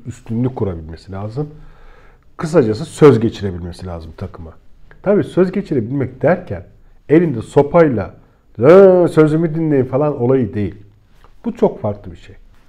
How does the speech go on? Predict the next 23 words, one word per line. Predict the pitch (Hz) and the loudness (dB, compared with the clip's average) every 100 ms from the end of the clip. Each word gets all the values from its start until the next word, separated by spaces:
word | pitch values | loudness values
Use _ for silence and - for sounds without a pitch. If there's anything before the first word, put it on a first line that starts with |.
| _ _ - | _ _ 2
Bakın. | 160 - - - - - - - - - - - - - _ - - - - _ _ _ _ _ - | 2 0 -18 -20 -20 -20 -20 -20 -20 -20 -20 -20 -20 -20 _ -20 -20 -20 -20 _ _ _ _ _ -4
Bunları | 120 175 185 196 196 202 - - | 0 2 4 4 2 0 -4 0
bilin | 147 190 160 | 2 2 0
ki, | - 107 123 - - - | -2 -6 -6 -16 -20 -18
hani | - 135 127 113 | -4 -2 0 0
bunları | 139 151 151 151 - | 2 2 0 -4 -6
bilmeniz | 165 131 127 139 147 156 156 | -6 -2 -2 0 0 -2 -6
şu | - 165 | 2 2
açıdan | 156 139 107 | 4 0 -6
önemli. | 107 107 107 131 113 | -4 -6 -6 -6 -2
Yarın | 143 180 147 120 | 0 0 -4 -4
bugün | 151 117 123 - _ | -4 -6 -8 -16 _
siz | - 165 139 | -6 -4 -2
de | 107 | 0
bazı | 123 151 147 | 2 2 2
olayları, | 123 101 87 85 101 | -2 -2 -6 -8 2
bazı, | 139 143 120 127 - | 2 2 -4 -8 -2
bazı | 127 147 139 | 0 2 -2
hadiseleri | 110 98 - 101 151 | -6 -6 -10 -10 -10
panoramik | - 117 123 147 - | -6 -2 -2 -4 -8
bir | - | -12
şekilde | 104 104 139 | -12 -8 -6
görebilirsiniz. | 110 98 87 82 - | -4 -6 -8 -14 -20